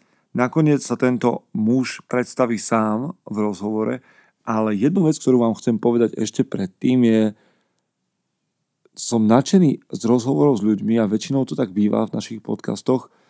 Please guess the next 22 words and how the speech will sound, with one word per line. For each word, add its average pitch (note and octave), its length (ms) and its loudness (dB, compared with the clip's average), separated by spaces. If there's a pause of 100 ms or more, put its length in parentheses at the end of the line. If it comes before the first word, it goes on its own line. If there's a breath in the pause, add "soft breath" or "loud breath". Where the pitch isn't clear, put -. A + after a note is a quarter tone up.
(840)
ktorí A#2 640 4
hovoria B2 960 4 (1040)
s - 80 -16
vášňou B2 640 4
a - 80 0
nadšením A2 640 0
o A2 80 -6
svojej G#2+ 240 0
práci. A2 480 0
A - 60 4
jedno, F3+ 260 6
že D3 80 4
ju C#3+ 80 4
robia A#2+ 320 6
desať, A2 480 2
dvadsať, G#2+ 800 -2
tridsať A2+ 420 2
rokov, B2+ 480 6 (720 soft breath)
ale G2+ 160 -2
stále C3 560 4
z A#2 80 -2
nich A2+ 240 2